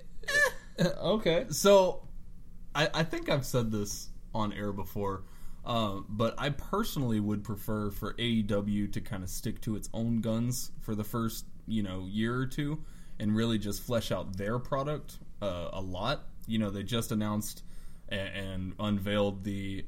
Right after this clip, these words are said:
Speaker 2: A E W, uh, World Heavyweight Championship. I don't know if that's what it's called, but it's a beautiful belt. It's a really beautiful belt. And I really think that A E W should, you know, focus on themselves for a little bit. I,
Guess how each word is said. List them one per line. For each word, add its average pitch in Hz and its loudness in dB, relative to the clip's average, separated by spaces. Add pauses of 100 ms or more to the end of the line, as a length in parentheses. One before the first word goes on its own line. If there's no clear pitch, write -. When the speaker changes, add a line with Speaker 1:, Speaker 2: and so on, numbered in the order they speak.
Speaker 2:
A 113 0
E 110 4
W, 107 4 (220)
uh, 104 2
World 113 2
Heavyweight 113 2
Championship. 147 0 (240)
I 104 -4
don't 107 2
know 101 0
if 98 -4
that's 98 -4
what 92 -6
it's - -8
called, 127 0 (420)
but 101 2
it's 107 0
a 101 0
beautiful 139 4
belt. 101 6 (200)
It's - -4
a - -4
really 226 6
beautiful 104 4
belt. 98 0 (320)
And 113 4
I 110 0
really 131 6
think 120 2
that 113 0
A 110 2
E 107 6
W 104 4
should, 98 0 (200)
you 120 0
know, 104 2
focus 135 2
on 123 2
themselves 127 2
for 208 2
a 202 6
little 208 4
bit. 240 4 (460)
I, 135 4